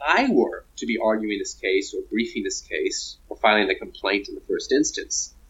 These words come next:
what I would try to focus on is the government's reasons and ask, what possible reason could there be to force someone to provide a specific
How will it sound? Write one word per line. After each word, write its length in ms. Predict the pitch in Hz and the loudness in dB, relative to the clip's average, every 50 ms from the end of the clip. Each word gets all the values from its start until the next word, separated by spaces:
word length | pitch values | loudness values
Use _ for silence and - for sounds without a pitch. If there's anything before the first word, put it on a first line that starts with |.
| - - | -10 -4
what 140 | - 117 120 | 0 4 6
I 80 | 135 160 | 8 8
would 120 | 185 185 | 8 8
try 140 | 175 165 139 | 6 2 -2
to 120 | - - | -2 -2
focus 420 | - 151 185 214 - 165 123 - - | -2 0 0 0 0 0 -2 -2 -6
on 160 | 90 78 - - | -12 -12 -10 -8
is 120 | - - | -8 -4
the 80 | - 123 | -4 -2
government's 400 | - - - - 107 117 - - | -2 -2 -2 -2 -6 -8 -2 2
reasons 460 | 147 151 180 175 - 113 - - - | 6 6 6 6 4 0 -4 -4 -2
and 80 | 120 120 | 2 4
ask, 360 | 120 113 113 - - - - - _ _ - - - - - | 4 4 2 0 -2 -6 -8 -16 _ _ -20 -20 -16 -4 0
what 220 | 131 120 - - - - | 0 0 0 -2 -8 -2
possible 440 | - - - - - 180 185 170 135 | -2 -2 0 0 2 4 4 6 6
reason 320 | 131 127 123 131 127 120 - | 4 2 0 0 -2 -2 0
could 140 | - 120 113 | -2 -2 0
there 160 | 110 98 95 - | 0 -2 0 2
be 300 | 98 98 95 - - - - _ - - - - - - - - - - - | 2 2 2 2 0 -6 -12 _ -20 -20 -20 -20 -20 -20 -20 -20 -20 -8 -2
to 100 | - 135 | 0 0
force 560 | 117 - - - - 143 147 170 175 175 - - | 0 -2 -4 0 2 4 6 6 6 6 4 2
someone 500 | - - - 135 123 123 123 120 117 113 | 2 0 2 2 2 0 0 0 -2 -2
to 80 | - | 0
provide 300 | - 131 113 110 107 107 | 0 2 4 6 6 6
a 180 | 107 107 104 104 | 6 4 2 0
specific 800 | 104 - - - 113 104 - - - 170 170 175 160 - - | -2 -2 -2 -2 -2 0 0 2 2 0 0 0 -2 -4 -4